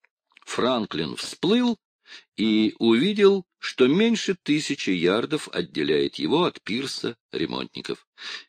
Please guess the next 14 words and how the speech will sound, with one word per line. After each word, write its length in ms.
Перенеся 680
тяжесть 680
назад, 640
так 180
что 240
нос 320
торпеды 460
задрался, 720
он 460
заскользил 1200
по 140
поверхности, 840
словно 420
глиссер, 600